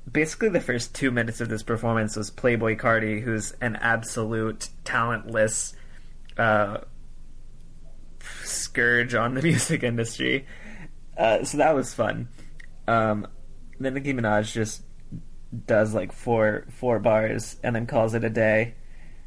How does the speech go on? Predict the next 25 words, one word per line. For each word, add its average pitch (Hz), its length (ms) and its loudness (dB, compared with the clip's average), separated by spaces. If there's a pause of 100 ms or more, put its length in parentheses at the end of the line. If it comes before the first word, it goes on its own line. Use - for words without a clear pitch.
(240)
uh, 107 240 4 (400)
accompanied 131 500 0
with 104 260 0
more 110 400 2
unassorted 113 560 0
footage 107 560 2
of 101 360 -2 (1000)
her 113 380 4
just 110 400 -4 (340)
standing. 120 840 0 (440)
I 135 60 4
think 190 380 0
Nicki 123 280 2
Minaj 113 380 4
is 107 160 0
really 110 320 4
being 107 360 2
replaced 110 540 -2
by 107 200 2
Cardi 107 320 2
B 110 520 -2
in 107 360 -4
the, 107 340 -4 (800)
in 113 240 0
the 104 160 4